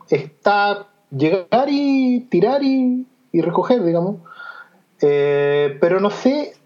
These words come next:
mira, yo cuando vi esta película del dos mil tres, creo que empecé a tener una sensación, justamente lo que tú te referís, como de,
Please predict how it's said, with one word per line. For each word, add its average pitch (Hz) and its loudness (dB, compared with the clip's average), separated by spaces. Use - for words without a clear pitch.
mira, 208 2
yo 202 2
cuando 254 2
vi 220 2
esta 254 -2
película 240 2
del 226 0
dos 214 2
mil 214 0
tres, 214 -2
creo 196 2
que 220 2
empecé 208 -2
a 208 2
tener 208 0
una 220 2
sensación, 180 -2
justamente 208 -2
lo 190 2
que 185 0
tú 185 -2
te 185 -2
referís, 175 -2
como 165 0
de, 143 -2